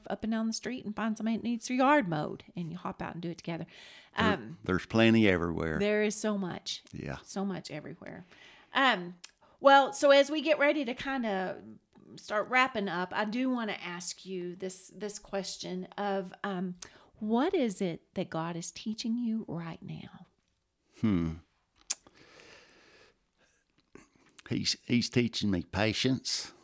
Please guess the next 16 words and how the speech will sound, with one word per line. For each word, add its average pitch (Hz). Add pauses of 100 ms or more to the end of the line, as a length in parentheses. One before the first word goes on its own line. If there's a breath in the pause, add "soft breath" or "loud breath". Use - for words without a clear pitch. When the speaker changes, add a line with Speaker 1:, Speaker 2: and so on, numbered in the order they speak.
(580 soft breath)
Speaker 2:
always. 90 (140)
Speaker 1:
Mm. 185 (560)
Speaker 2:
And, 87 (100)
and, 90 (100)
and 85
I 85
need 90
that. 87 (280)
Uh, - (240)
I -
need 87
patience. 90 (1120 soft breath)
Um, - (2500 soft breath)
he 110
has, 98
uh, 87